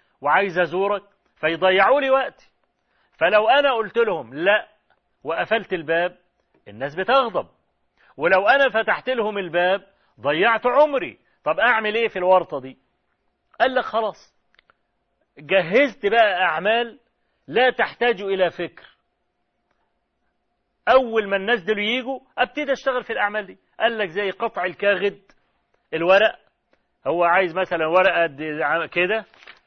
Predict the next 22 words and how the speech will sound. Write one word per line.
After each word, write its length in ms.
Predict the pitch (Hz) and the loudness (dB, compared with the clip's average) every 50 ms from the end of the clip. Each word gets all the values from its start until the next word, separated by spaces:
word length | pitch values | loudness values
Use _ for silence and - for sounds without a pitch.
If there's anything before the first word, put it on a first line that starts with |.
| _ - | _ -4
هو 140 | 135 160 175 | -2 0 2
عايز 300 | 165 170 196 196 170 151 | 2 4 2 2 0 0
بقى 100 | 175 185 | 0 0
إيه؟ 360 | 180 185 196 196 196 180 170 | 0 2 0 0 0 -2 -6
يقسمها 360 | 170 165 - 226 233 208 185 | -8 -4 -2 0 0 0 -2
نصين. 420 | 190 180 165 - - 180 165 156 - _ _ _ _ _ | -4 -6 -8 -10 -12 -12 -14 -14 -14 _ _ _ _ _
يقول 120 | 175 202 214 | -10 -6 -6
لك: 80 | 214 | -6
"خلاص، 480 | - - 190 190 185 170 - - _ _ _ _ _ _ _ 156 | -6 -4 -4 -4 -4 -4 -6 -10 _ _ _ _ _ _ _ -6
أما 240 | 165 175 180 180 | -6 -4 -2 -2
الجماعة 460 | 185 185 156 143 180 185 214 202 175 190 | -2 -4 -2 -2 0 0 2 0 0 0
دول 140 | 190 202 | -2 -2
ييجوا، 420 | 202 196 202 214 226 208 214 226 196 - _ _ _ | -2 -2 -4 -4 -4 -6 -8 -10 -10 -12 _ _ _
أشتغل 440 | - 180 - - 247 247 208 214 202 | -8 -8 -4 -2 -2 -2 -2 -4 -4
بقى 180 | 190 226 220 - | -2 -2 -2 -2
في 100 | - 202 | 0 -4
قطع 220 | 214 202 214 185 | -4 -4 -4 -6
الورق، 320 | 180 175 175 165 156 - _ _ _ _ _ _ _ _ _ _ _ _ _ 180 | -6 -6 -6 -6 -8 -12 _ _ _ _ _ _ _ _ _ _ _ _ _ -2
أو 200 | 208 233 233 208 | 0 0 0 0
بري 340 | 160 196 240 240 220 202 | 0 0 0 0 0 -2
الأقلام 640 | 196 180 175 170 - - 165 180 180 180 185 180 - _ _ _ _ _ _ _ _ _ _ _ _ _ _ _ _ _ _ _ _ _ - | -4 -2 -2 -4 -4 -4 -4 -2 -2 -2 -4 -8 -14 _ _ _ _ _ _ _ _ _ _ _ _ _ _ _ _ _ _ _ _ _ -6
مثلا، 440 | 156 165 - 185 180 185 185 180 | -6 -4 -2 -2 -2 -2 -4 -6